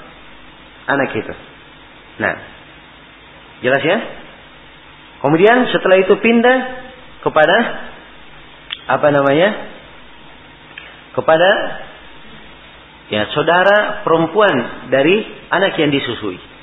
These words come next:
Jadi kalau anak yang disusui punya saudara perempuan, saudara perempuan yang apa? Yang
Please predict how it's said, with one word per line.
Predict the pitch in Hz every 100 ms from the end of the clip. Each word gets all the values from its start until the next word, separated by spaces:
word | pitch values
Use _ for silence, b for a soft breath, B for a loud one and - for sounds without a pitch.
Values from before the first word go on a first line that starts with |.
| - - -
Jadi | - 107
kalau | 143
anak | 156 151 160
yang | 170 160
disusui | 143 165 160
punya | 165 139
saudara | 139 143 147
perempuan, | 139 135 180 180
saudara | 143 143
perempuan | 143 147 147 151
yang | 139 127
apa? | 143 - - - - - - - - -
Yang | 139